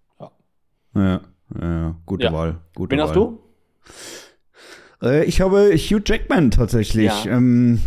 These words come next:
Speaker 2: der war in seiner Jugend, war der mal Sportlehrer
Speaker 1: Ah.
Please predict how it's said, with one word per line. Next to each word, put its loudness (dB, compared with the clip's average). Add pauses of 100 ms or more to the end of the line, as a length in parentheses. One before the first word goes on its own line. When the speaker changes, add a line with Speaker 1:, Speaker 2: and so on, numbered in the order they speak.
(120)
Speaker 2:
der 2
war 2
in 0
seiner 2
Jugend, 0
war 2
der 0
mal 0
Sportlehrer 0
Speaker 1:
Ah. -2